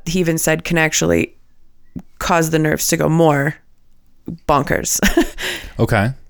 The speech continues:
Speaker 1: So he
Speaker 2: I'm
Speaker 1: did.
Speaker 2: following.
Speaker 1: Yeah, that's, that's kind of what he was saying to me. He was just like, "You really shouldn't do sativas, especially if you're in pain."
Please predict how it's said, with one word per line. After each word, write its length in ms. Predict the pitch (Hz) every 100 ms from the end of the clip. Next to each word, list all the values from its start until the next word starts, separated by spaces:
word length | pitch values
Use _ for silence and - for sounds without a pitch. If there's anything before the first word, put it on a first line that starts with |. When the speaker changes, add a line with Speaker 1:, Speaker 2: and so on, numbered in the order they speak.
| - -
Speaker 1:
So 240 | - 175
he 100 | 180
Speaker 2:
I'm 60 | 180
Speaker 1:
did. 160 | 180
Speaker 2:
following. 420 | 110 95 95 131 -
Speaker 1:
Yeah, 180 | 208 160
that's, 220 | 170 -
that's 240 | 202 202
kind 180 | - 196
of 60 | 170
what 160 | 160 -
he 140 | 165
was 360 | 151 156 - - -
saying 300 | - 170 151
to 100 | 156 -
me. 100 | 151
He 120 | 165
was 120 | 175
just 160 | 175 -
like, 200 | - -
"You 100 | 90
really 320 | 87 87 - _ _ _ - -
shouldn't 300 | - 165 165
do 80 | 170
sativas, 460 | - 170 160 160 156
especially 360 | 160 156 -
if 80 | 170
you're 80 | 87
in 80 | 82
pain." 420 | - - 85 85